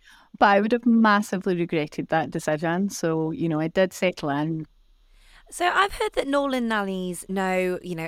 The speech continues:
Speaker 2: everything from etiquette to skiing, avoiding kidnapping
Speaker 1: Gosh.
Speaker 2: situations, hiding from paparazzi. I mean, how much of that is true? And what do you consider the sort of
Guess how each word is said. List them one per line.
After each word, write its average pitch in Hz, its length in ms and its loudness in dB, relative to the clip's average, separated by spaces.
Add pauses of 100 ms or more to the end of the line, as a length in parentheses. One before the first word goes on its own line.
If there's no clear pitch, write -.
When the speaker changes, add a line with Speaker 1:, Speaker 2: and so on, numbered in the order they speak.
(120)
Speaker 2:
everything 240 520 -2
from 175 300 -6
etiquette 214 480 -4
to 170 100 -12
skiing, 269 840 -4
avoiding 175 400 -4
kidnapping 277 540 -4
Speaker 1:
Gosh. - 80 -12 (200)
Speaker 2:
situations, 220 760 -4
hiding 180 340 -2
from 180 140 -10
paparazzi. 180 960 -2 (280)
I 220 80 -2
mean, 247 140 -2
how 320 260 0
much 370 160 -8
of 302 80 -8
that 247 160 4
is 233 140 -4
true? 214 480 -2
And 190 340 -2 (340)
what 247 240 2
do 285 120 -4
you 269 80 -4
consider 214 800 2
the 196 120 -10
sort 202 200 -8
of 185 300 -10